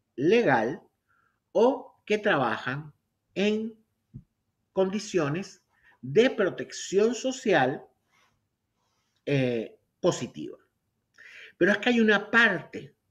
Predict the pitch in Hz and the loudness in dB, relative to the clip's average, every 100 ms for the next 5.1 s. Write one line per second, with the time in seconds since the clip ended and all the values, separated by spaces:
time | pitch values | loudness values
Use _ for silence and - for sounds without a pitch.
0 | _ _ _ _ - 131 151 143 - 135 | _ _ _ _ -8 0 0 0 -4 -2
1 | 127 - 110 156 190 131 - 175 214 220 | 0 -2 2 4 4 2 -4 -2 0 0
2 | 220 233 165 131 175 - _ _ _ _ | 2 0 0 -4 -6 -14 _ _ _ _
3 | _ _ _ _ _ _ _ _ _ _ | _ _ _ _ _ _ _ _ _ _
4 | - - _ - 208 - 220 165 156 202 | -20 -20 _ -6 -6 0 2 2 0 -6